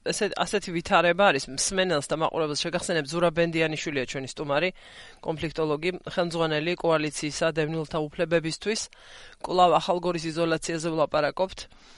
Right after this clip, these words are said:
ნა-, იმ გა-, გააქტიურებულ ბორდერიზაციის პროცესზე, რომელიც ჩორჩანის მიდამოებს უკავშირდება,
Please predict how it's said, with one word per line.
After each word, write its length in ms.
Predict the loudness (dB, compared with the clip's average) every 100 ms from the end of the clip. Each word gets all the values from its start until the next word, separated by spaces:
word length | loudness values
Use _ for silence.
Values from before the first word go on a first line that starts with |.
| -20 _
ნა-, 520 | -8 -2 0 2 0
იმ 260 | -2 -6 -6
გა-, 320 | -4 -2 -2
გააქტიურებულ 800 | -4 -4 -6 -8 -6 -6 -8 -8
ბორდერიზაციის 760 | -8 -4 -4 -2 -4 -4 -8
პროცესზე, 480 | -6 -6 -4 -6 -4
რომელიც 300 | -6 -6 -8
ჩორჩანის 500 | -8 -8 -6 -6 -6 -8
მიდამოებს 540 | -8 -6 -2 -2 -2 -6
უკავშირდება, 720 | -4 -4 -4 -4 -2 0